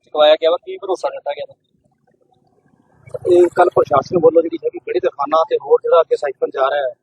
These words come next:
Speaker 2: ਉਸ ਸੰਬੰਧੀ ਨਿਸ਼ਾਨਦੇਹੀ ਕਰਵਾ ਦਿੱਤੀ ਗਈ ਸੀ। ਪੀਡੀਪੀਓ ਸਾਹਿਬ ਵੱਲੋਂ ਸਾਨੂੰ ਰਿਕੁਐਸਟ ਆਈ ਸੀਗੀ,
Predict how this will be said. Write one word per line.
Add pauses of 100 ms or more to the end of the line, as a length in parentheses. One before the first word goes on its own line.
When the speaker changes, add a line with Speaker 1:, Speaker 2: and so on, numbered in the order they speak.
(460)
Speaker 2:
ਉਸ
ਸੰਬੰਧੀ
ਨਿਸ਼ਾਨਦੇਹੀ
ਕਰਵਾ
ਦਿੱਤੀ
ਗਈ
ਸੀ। (680)
ਪੀਡੀਪੀਓ
ਸਾਹਿਬ
ਵੱਲੋਂ
ਸਾਨੂੰ (560)
ਰਿਕੁਐਸਟ
ਆਈ
ਸੀਗੀ,